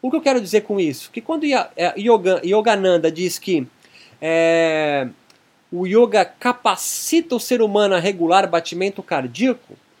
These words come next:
é, de forma consciente, isso é absolutamente um disparate dentro da fisiologia biomédica ocidental científica,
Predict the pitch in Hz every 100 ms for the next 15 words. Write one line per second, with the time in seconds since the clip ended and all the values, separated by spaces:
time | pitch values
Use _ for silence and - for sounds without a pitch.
0 | _ _ _ - 151 160 156 143 175 -
1 | 202 185 160 - 190 - - 190 262 -
2 | - 123 _ _ - 120 226 262 - 247
3 | 180 214 - _ 202 285 320 262 262 269
4 | - 233 220 285 277 233 220 247 - 262
5 | - _ - 190 180 254 277 - 185 190
6 | 185 190 - - _ _ _ _ _ 147
7 | 202 214 185 180 185 208 220 208 151 180
8 | 185 214 151 143 170 - 165 - 160 135
9 | 185 175 - 170 151 - 226 - 113